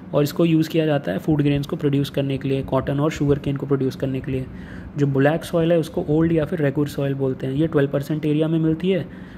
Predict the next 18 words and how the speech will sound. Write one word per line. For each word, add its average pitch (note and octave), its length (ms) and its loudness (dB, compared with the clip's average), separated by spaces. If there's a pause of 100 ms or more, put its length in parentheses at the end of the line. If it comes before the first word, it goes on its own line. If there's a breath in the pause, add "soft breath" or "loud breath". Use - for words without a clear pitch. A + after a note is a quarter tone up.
(260 loud breath)
जीएमटी D3 520 2
तीन D3 220 -2
जगह, C3 200 0
गुजरात, C#3 440 0
महाराष्ट्र C#3 400 0
और F3 60 2
तेलंगाना C3 500 0
में। B2+ 200 -4 (480 loud breath)
और C3+ 80 2
black C#3 240 2
cotton D3+ 240 0
soil C#3 200 2
पे - 100 -2
cotton C#3 300 2
उगा C3+ 200 0
सकते C3+ 340 -6
हो C3 80 0
आप। B2+ 140 -6